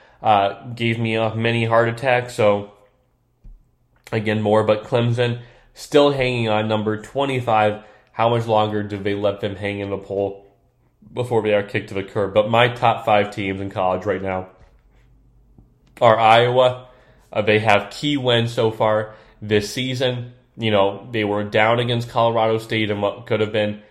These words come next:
a trap game after a big win, uh, last week. But guess what?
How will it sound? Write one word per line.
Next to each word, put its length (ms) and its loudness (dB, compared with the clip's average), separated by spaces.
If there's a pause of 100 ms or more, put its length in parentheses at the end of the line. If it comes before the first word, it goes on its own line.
(200)
a 120 -4
trap 320 2
game 140 -2
after 260 0
a 100 -4
big 300 -4
win, 420 -4 (260)
uh, 140 -2
last 460 -2
week. 320 -8
But 200 0
guess 300 2
what? 340 -2